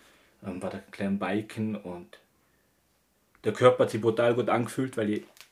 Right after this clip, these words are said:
trainiert war natürlich wie, wie die Sau. Aber was mir dann dort auch klar geworden ist, ist, ich will nicht nochmal fünf Kilo abnehmen für,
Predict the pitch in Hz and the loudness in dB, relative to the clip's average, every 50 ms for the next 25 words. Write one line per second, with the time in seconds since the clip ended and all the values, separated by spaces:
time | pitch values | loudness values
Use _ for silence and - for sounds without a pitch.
0 | - - _ _ - - 110 104 107 123 117 - 113 110 107 104 117 117 117 110 | -20 -20 _ _ -10 -4 0 0 2 0 0 -2 -4 -4 -4 -2 -2 -2 -2 -4
1 | - - - - - - - - - - - - 101 101 104 107 107 107 104 104 | -6 -12 -14 -16 -20 -20 -20 -20 -20 -20 -16 -12 -8 -4 -2 0 2 2 2 0
2 | 101 - _ _ _ _ _ _ - 110 98 101 98 - - 101 107 113 120 131 | -2 -6 _ _ _ _ _ _ -8 -6 -4 -4 -6 -4 -2 -2 -2 -2 -2 -4
3 | - - - _ - - - - - - - - - - _ - - - _ _ | -6 -10 -20 _ -20 -20 -20 -20 -20 -20 -20 -20 -20 -20 _ -20 -20 -20 _ _
4 | _ _ _ _ _ _ - - 107 107 107 113 117 117 110 113 107 - - 110 | _ _ _ _ _ _ -4 0 2 4 6 6 6 6 6 4 2 2 2 2
5 | 107 110 110 110 104 - - 120 120 110 - - 110 110 - - 104 104 104 107 | 2 2 2 0 -4 -2 0 2 2 2 2 0 -2 0 0 0 2 4 6 6
6 | 107 113 107 110 110 113 110 104 107 104 104 107 107 104 107 104 104 101 - - | 6 6 6 6 6 8 6 6 4 2 0 0 0 -2 -4 -4 -4 -6 -10 -18
7 | - - 113 101 101 110 113 113 107 101 104 104 110 107 104 104 110 107 101 - | -12 -8 -6 -2 0 0 2 2 2 2 2 2 2 0 -2 -2 -2 -4 -4 -6
8 | - - 113 107 - - - 110 - - 110 107 107 104 110 107 104 104 - - | -8 -6 -4 -4 -4 -4 -6 -8 -6 -4 -2 0 2 2 0 0 -2 -6 -8 -6
9 | - 101 101 101 98 98 | -4 -2 -2 -2 -2 -4